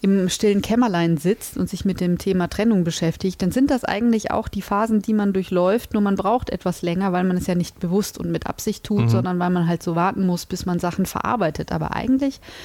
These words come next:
Speaker 1: finde ich es einen recht normalen Verarbeitungsprozess,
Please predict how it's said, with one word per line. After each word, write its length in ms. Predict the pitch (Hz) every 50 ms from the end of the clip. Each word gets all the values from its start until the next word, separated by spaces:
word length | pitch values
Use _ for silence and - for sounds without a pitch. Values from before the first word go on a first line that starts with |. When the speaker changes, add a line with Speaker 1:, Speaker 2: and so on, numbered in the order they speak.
| - - - - - -
Speaker 1:
finde 220 | - 240 226 240
ich 40 | 220
es 40 | -
einen 80 | 226 214
recht 300 | 202 202 214 - - -
normalen 840 | 214 202 190 180 175 175 180 190 208 220 220 220 214 214 220 220 - - - - - - -
Verarbeitungsprozess, 1700 | - - 202 - - 190 214 220 220 220 214 - 214 214 202 - - - - - 190 185 - - - 202 196 208 202 - - - -